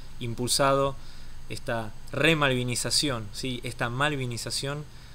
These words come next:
que quizás como institución, ¿no? Museo, Ministerio de Cultura, nunca tenemos que, que de aflojar.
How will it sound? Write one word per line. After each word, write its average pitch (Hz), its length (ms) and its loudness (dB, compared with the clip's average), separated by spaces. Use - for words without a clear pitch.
que 104 240 -8
quizás 127 320 -6
como 113 380 -4
institución, 117 580 -2
¿no? 139 160 0
Museo, 120 400 -2
Ministerio 127 280 -4
de 120 40 -6
Cultura, 151 400 -4
nunca 117 300 -2
tenemos 113 340 -4
que, 98 220 -8
que 117 100 -2
de 117 60 4
aflojar. 113 400 0